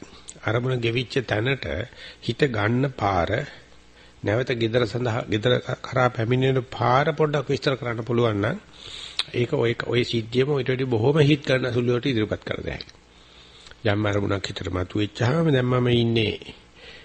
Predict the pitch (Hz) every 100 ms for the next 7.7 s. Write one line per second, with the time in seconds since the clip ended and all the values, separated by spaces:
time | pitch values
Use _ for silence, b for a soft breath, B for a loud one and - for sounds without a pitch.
0 | B - 98 92 - 92 113 143 165 160
1 | 80 76 85 - - - - - - B
2 | B B 120 107 120 131 139 147 120 110
3 | 117 135 - 156 143 151 147 147 147 -
4 | 135 127 123 - 131 131 131 127 123 120
5 | 123 127 - 95 90 104 123 135 143 143
6 | 143 147 - 139 135 131 120 117 113 113
7 | 107 107 101 95 - 98 123